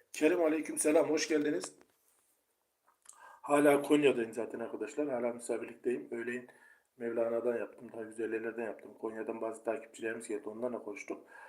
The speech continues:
Pınar, hoş geldin. Ee, Pınar Hanım, e, Mevlana, e, Müzesi'ni gezerken sorunuzu yanıtlayamamıştım. Şimdi sorabilirsin.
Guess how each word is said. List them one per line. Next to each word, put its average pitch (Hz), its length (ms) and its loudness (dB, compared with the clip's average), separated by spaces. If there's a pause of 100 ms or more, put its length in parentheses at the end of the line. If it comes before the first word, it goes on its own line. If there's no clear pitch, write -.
(260)
Pınar, 170 240 6
hoş 175 180 4
geldin. 180 420 2
Ee, 127 280 -6
Pınar 139 220 6
Hanım, 139 260 6
e, 123 380 -2 (180)
Mevlana, 135 520 4 (180)
e, 127 40 -6
Müzesi'ni 127 600 -2
gezerken 139 400 2
sorunuzu 123 420 -2
yanıtlayamamıştım. 120 760 -4
Şimdi - 220 -8
sorabilirsin. 127 600 0